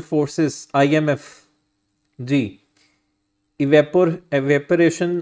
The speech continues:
और intermolecular forces में क्या रिलेशनशिप होगा? इवेपोरेशन और intermolecular forces में क्या रिलेशनशिप होगा? अगर intermolecular forces स्ट्रॉन्ग हैं तो इवेपोरेशन का रेट कम होगा, तो इनवर्स रिलेशनशिप है।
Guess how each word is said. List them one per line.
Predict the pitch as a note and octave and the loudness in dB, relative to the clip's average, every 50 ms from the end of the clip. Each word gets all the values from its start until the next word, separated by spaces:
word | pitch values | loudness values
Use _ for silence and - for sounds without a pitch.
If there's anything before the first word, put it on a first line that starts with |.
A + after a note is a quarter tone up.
| - | 0
और | - D3 D3 D3 | 4 4 4 4
intermolecular | D3 C#3+ C#3+ D#3+ E3+ D#3+ D#3+ D3+ D#3+ D#3 D#3+ D#3+ D#3+ D#3 | 4 0 -2 -2 0 0 0 0 0 0 2 0 0 0
forces | - D#3+ D3+ D3 - - D#3+ D#3 - E3 | -2 -2 -2 -2 -2 -4 -8 -8 -6 -6
में | E3 D#3+ | -4 0
क्या | E3+ E3 E3 D#3+ | 2 2 4 4
रिलेशनशिप | D#3+ D3 C#3 B2+ - D3 C3+ - C3+ C#3 - | 2 0 -2 -4 -4 -8 -8 -8 -8 -4 -2
होगा? | A#2 G2+ G2 G2 F#2+ - _ _ _ _ _ _ _ _ _ _ _ _ _ _ _ _ _ _ _ _ _ _ _ _ _ _ _ _ _ _ _ _ _ _ _ _ _ _ _ _ _ _ _ _ _ _ _ _ _ _ - | -2 -2 -2 -4 -8 -8 _ _ _ _ _ _ _ _ _ _ _ _ _ _ _ _ _ _ _ _ _ _ _ _ _ _ _ _ _ _ _ _ _ _ _ _ _ _ _ _ _ _ _ _ _ _ _ _ _ _ -10
इवेपोरेशन | C3 B2 C3 C3+ C3 C3 - D#3+ D#3+ D#3+ D3+ D3 D3 C#3+ - - D#3+ D#3+ E3+ E3 D#3+ - | -8 -2 0 0 -2 0 0 2 4 4 4 4 2 0 -2 -4 -4 -4 -4 -6 -4 0
और | C#3+ C3+ C3+ C#3 C#3 C#3 | 2 4 4 4 4 2
intermolecular | C#3 C#3 D#3 D#3 D#3 D3+ D3+ D3 D3 C#3+ D3 D3+ C#3+ - | -2 -2 -4 -2 -2 -2 -2 -2 -2 -2 -2 -4 -4 -2
forces | - D3+ C#3 C#3 C#3 - D3+ C#3+ - D3+ | -2 -2 -2 -2 -2 -6 -8 -8 -6 -8
में | D3+ C#3+ | -8 -2
क्या | D3 D3+ D3+ D3 | 0 2 2 4
रिलेशनशिप | D3 C#3 C3+ B2+ B2 - C#3 B2+ C3+ B2+ C3 B2+ | 2 2 0 -2 -4 -6 -8 -8 -8 -6 -2 -2
होगा? | A#2 A2 B2+ C3 C3 B2 - - _ _ _ _ _ | -2 0 0 0 0 -2 -4 -8 _ _ _ _ _
अगर | D3+ C3+ C#3 D#3 D#3 | -2 0 2 2 2
intermolecular | D#3 D3 C#3+ D#3 D#3+ D3+ D3+ D3 D3 D3 C#3+ D3 D3+ D3 C#3+ | 2 2 0 0 2 2 2 0 0 -2 -2 0 -2 -2 -2
forces | - - D3 C#3 C#3 C#3 - D3+ C#3+ - - | -2 -2 -2 -2 -2 -2 -2 -4 -6 -6 -8
स्ट्रॉन्ग | - - - D#3 D3 C#3+ D3 D3+ D#3+ E3 D3+ | -16 -10 -4 0 2 2 2 2 0 0 -2
हैं | D3 D3 C#3+ C#3+ C#3+ C#3 | -2 -2 -2 -2 -2 -2
तो | D3 C#3 | -2 0
इवेपोरेशन | C3+ C3+ B2+ - - C#3+ C3+ C#3 C3+ - D3 C#3 | 2 0 0 0 0 0 0 0 -2 -2 -4 -4
का | C#3+ C3+ | -2 -2
रेट | B2+ B2 B2+ B2+ B2+ | 0 0 -2 -2 -2
कम | - D3+ D#3 D3+ | -2 -2 -2 -2
होगा, | C#3 B2+ A#2+ B2+ B2+ B2+ | -4 -4 -2 -2 -2 -2
तो | B2+ - - - | -4 -6 -8 -8
इनवर्स | D3 C#3 C#3 C3+ C3+ C#3+ C#3+ C#3 - C#3+ | -6 -6 -2 0 0 0 0 -2 -6 -10
रिलेशनशिप | C3+ B2 A#2 A2 - - A#2+ - A#2 G#2 - F#2+ | -8 -8 -8 -8 -10 -14 -12 -12 -12 -10 -8 -10
है। | F#2+ | -10